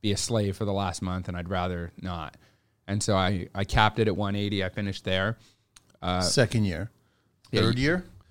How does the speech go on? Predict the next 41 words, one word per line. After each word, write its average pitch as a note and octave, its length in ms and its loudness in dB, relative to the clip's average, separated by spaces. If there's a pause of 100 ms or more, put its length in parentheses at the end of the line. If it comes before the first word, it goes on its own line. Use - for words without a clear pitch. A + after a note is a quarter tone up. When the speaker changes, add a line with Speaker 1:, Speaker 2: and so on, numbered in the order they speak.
(240)
Speaker 1:
Third C#3+ 180 6
year, C#3 120 8
I C3 80 8
came B2+ 280 2
back, A2+ 440 6 (100)
and A2 260 2
they G#2 280 4 (220)
made A2 200 0
me, A2 100 2
like, G2+ 240 0
a G2 60 0
mini A#2 580 4
manager, B2 540 2
a A#2 40 0
mini B2+ 280 4
coach. D#3 380 4
So A2 360 2
I G#2 120 6
was G#2+ 180 2
running A#2+ 260 2
my A2+ 140 2
own A#2 220 2
business A#2+ 600 0 (500)
on, G#2+ 380 -2
like, G2+ 320 -4 (100)
a G2+ 60 -8
smaller C#3 380 4
business, D3 460 4
and A2+ 180 -2
I A2+ 120 2
was G#2 280 2 (340)
coaching, A#2 760 2 (120)
uh, G2 200 0
six - 280 -2
guys G#2+ 500 2
to - 120 -8
do G#2+ 280 0 (640)
their A2 220 0
own A2+ 240 2
painting C3+ 340 0
businesses. D3+ 600 2